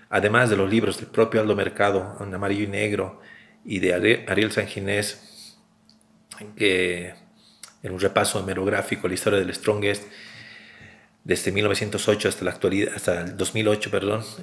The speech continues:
y que, bueno, básicamente fueron un motivo mayor para poder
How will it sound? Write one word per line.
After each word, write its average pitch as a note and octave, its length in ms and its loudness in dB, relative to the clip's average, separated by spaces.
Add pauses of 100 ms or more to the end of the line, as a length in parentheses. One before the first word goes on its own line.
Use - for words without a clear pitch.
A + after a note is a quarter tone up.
y - 520 -10
que, F#2 200 -4
bueno, G#2 240 0 (920)
básicamente G2+ 920 -4 (400)
fueron G#2 600 6 (440)
un G#2+ 160 -4
motivo G#2 420 4
mayor G#2 400 4
para F#2 240 0
poder G2 420 2